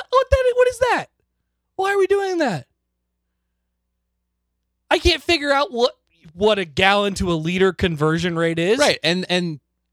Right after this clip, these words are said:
Speaker 2: in metric, like, they all coincide with each other. Like, uh, a cubic centimeter is
Speaker 1: Yeah.
Speaker 2: the same as
Speaker 1: They're all related.
Speaker 2: some sort of weight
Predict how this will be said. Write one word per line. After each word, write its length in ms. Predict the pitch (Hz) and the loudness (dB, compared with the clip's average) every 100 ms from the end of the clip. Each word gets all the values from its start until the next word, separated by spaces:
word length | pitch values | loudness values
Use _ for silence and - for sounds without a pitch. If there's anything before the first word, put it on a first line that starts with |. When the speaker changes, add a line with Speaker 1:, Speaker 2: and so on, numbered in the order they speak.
| _ _ - | _ _ 0
Speaker 2:
in 160 | 165 165 | 2 2
metric, 500 | 240 - 135 117 _ _ | 0 0 0 -2 _ _
like, 160 | 139 120 | -4 0
they 140 | 156 | 2
all 500 | 165 165 165 151 143 - | 4 2 2 0 -4 -6
coincide 760 | 190 175 156 - 160 151 151 127 | -4 -2 -4 -2 0 0 0 -2
with 200 | 131 127 | -4 -4
each 260 | 117 - | -6 -2
other. 460 | 135 117 98 87 - _ _ _ _ _ | 0 0 -2 -8 -14 _ _ _ _ _
Like, 420 | 117 110 104 - _ _ _ _ _ _ _ _ _ | 0 2 0 -4 _ _ _ _ _ _ _ _ _
uh, 440 | 113 113 107 104 101 | 2 4 4 0 -2
a 80 | 110 | -8
cubic 640 | - 156 156 147 135 - _ _ | -8 -4 -2 0 -2 -6 _ _
centimeter 1000 | _ - 147 135 131 127 123 120 120 117 | _ -4 -2 0 0 0 0 0 0 -2
is 100 | 107 | 0
Speaker 1:
Yeah. 200 | 190 359 | 2 2
Speaker 2:
the 100 | 453 | 2
same 460 | 139 131 123 123 120 | 0 0 0 0 -2
as 320 | 113 113 110 | 0 0 0
Speaker 1:
They're 160 | 214 214 | 2 2
all 160 | 226 | 2
related. 420 | 220 226 214 294 | 0 0 0 0
Speaker 2:
some 220 | 165 139 127 | 2 2 -2
sort 320 | 147 135 131 | -2 -2 0
of 320 | 123 113 104 _ _ _ _ _ _ _ 113 | -2 -6 -12 _ _ _ _ _ _ _ -16
weight 680 | 110 139 139 131 - - | -2 0 2 0 -6 -18